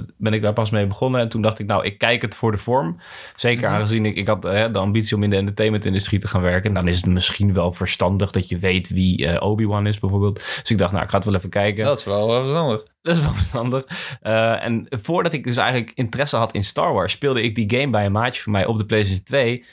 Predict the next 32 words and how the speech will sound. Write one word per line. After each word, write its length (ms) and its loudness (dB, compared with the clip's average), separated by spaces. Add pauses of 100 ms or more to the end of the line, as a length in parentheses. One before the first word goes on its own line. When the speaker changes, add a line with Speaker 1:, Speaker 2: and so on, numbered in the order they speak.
(160)
Speaker 1:
Nou, 500 0
fantastisch. 720 0
<laughs> 80 -4
Ik 120 -2
dacht: 280 -2
"Wat 180 0
is 140 -2
dit 200 -2
voor 80 0
Speaker 2:
Ja. 80 0
Speaker 1:
iets 100 -6
geweldigs?" 800 -2
Ik 100 -2
Speaker 2:
Ja. 60 2
Speaker 1:
heb 100 0
me 60 -2
nog 120 0
nooit 220 0
zo 140 2
sterk 420 0
gevoeld 360 0
of 100 0
zoiets, 320 0
weet 160 0
je? 60 -6
Je 120 -4
Speaker 2:
Ja, 180 0
Speaker 1:
loopt 140 2
daar 120 -2
Speaker 2:
maar 140 0
Speaker 1:
gewoon, 160 0
Speaker 2:
dat, 100 0